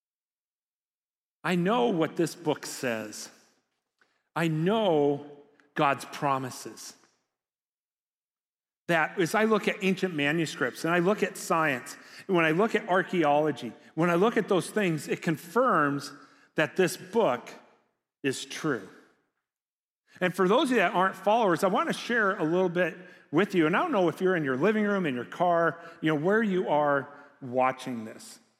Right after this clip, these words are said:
You know, and that's not the part that really matters. For me, you know, I came to faith in the cafeteria at Central Valley High School.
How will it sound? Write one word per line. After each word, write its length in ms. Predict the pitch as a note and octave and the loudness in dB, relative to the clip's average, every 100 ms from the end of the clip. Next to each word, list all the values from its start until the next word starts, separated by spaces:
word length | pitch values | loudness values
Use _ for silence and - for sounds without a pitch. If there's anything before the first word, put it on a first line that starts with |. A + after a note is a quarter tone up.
| _ _ _ - | _ _ _ -2
You 100 | F3 | 0
know, 120 | F3 | 0
and 180 | E3+ F3+ | 0 0
that's 260 | C4 - | 0 -4
not 220 | C4 A3 | -6 -4
the 60 | - | -6
part 360 | - F3+ E3 - | -6 -2 -2 -2
that 140 | D#3 | -4
really 240 | C#3+ D3 | -2 -2
matters. 400 | C#3+ C#3+ D3 B2+ | 0 0 0 -2
For 180 | - F3 | -4 -2
me, 840 | D3+ F3 C#4+ G#3+ C3+ C#3 - - _ _ _ _ _ - | 0 0 0 0 -2 -4 -8 -20 _ _ _ _ _ -2
you 80 | |
know, 100 | E3+ E3 | 0 2
I 140 | G#3+ | 0
came 240 | C4+ A#3+ | 0 0
to 80 | D#3 | -2
faith 340 | C3 F3 F3+ F3+ | -2 0 0 0
in 80 | |
the 60 | D3+ | -4
cafeteria 800 | - F#3 G3+ G3+ - - G#3 E3 | -2 -2 -2 -2 -6 0 0 0
at 100 | - | -4
Central 280 | F#3 F#3+ F3 | -8 -6 -4
Valley 260 | F#3 D3+ | 0 0
High 220 | B2 D#3+ | 0 -2
School. 440 | G3+ - C#3 A#2 | -4 -8 -14 -14